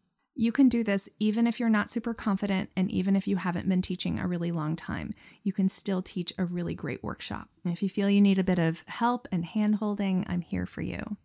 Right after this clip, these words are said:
I've spent the last three months creating a ton of content to help you reach your students and make a bigger impact in their lives through teaching yoga workshops.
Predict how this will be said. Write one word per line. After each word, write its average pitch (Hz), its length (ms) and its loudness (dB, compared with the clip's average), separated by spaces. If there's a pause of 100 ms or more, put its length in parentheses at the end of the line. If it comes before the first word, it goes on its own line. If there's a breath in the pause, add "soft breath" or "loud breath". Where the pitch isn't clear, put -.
(440)
I've 185 120 -2
spent 185 260 0
the 185 80 0
last 190 600 0
three 220 360 4
months 196 640 2 (160)
creating 185 760 0
a 190 140 -6
ton 214 540 2 (100)
of 185 140 -4
content - 640 -4 (460 loud breath)
to 220 100 2
help 220 360 0
you 196 360 6
reach 220 340 0
your 233 100 2
students 175 600 2
and 180 180 4
make 180 160 2
a 175 60 0
bigger 180 260 2
impact 180 540 0
in 175 140 0
their 180 140 0
lives 170 560 -2 (540 loud breath)
through 202 440 4 (100)
teaching 185 440 2
yoga 165 300 0
workshops. - 720 -10